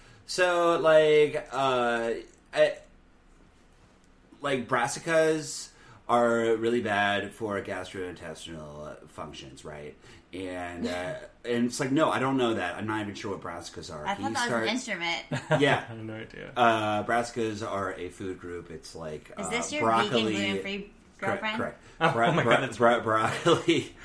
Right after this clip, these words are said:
Speaker 1: <laughs> and Brussels sprouts throw on this food group called brassicas, which give you gas. I didn't know that.
Speaker 3: Yeah.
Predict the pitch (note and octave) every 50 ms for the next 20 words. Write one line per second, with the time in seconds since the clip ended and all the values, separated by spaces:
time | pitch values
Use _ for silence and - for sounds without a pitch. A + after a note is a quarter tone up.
0 | - - - - - - - A#2+ A2+ G#2 A2 G#2+ - - B2 - - - G#2+ G#2
1 | G#2 G2+ G2+ - - G2+ F#2+ F#2 F#2 F#2 F2+ F2 E2+ E2 - - F#2 D#2 - F2
2 | E2+ - - F2 E2 - A2 A2+ A#2+ A#2+ - - A2 G2 F#2 - G2 F#2 F2 -
3 | - F#2 D#2 D#2 C#2 - - E2 D#2 C#2+ C2+ - - - - - - - - -
4 | - E3 E3 F#3 F3+ E3 D3+ D3+ E3 F#3 F3 C3+ F#2+ - - - - B2+ A#2 A2+
5 | G#2